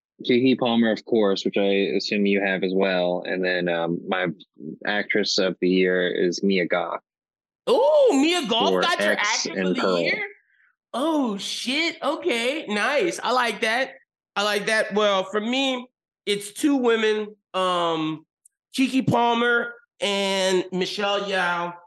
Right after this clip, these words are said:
Speaker 2: Michelle Yeoh is my honorable mention for Everything Everywhere All at Once. She did a phenomenal job. You can argue that Stephanie Hsu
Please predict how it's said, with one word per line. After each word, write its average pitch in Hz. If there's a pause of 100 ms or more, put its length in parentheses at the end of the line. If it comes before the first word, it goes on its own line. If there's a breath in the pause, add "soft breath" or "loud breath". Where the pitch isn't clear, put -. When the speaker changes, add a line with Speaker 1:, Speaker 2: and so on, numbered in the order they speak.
(280)
Speaker 2:
Michelle 208
Yeoh 196
is 165
my 185
honorable 175
mention 202 (160)
for 170
Everything 170
Everywhere 170
All 165
at 151
Once. 180 (240)
She 214
did 196
a 196
phenomenal 175
job. 170
You 190
can 202
argue 185
that 170
Stephanie 180
Hsu 185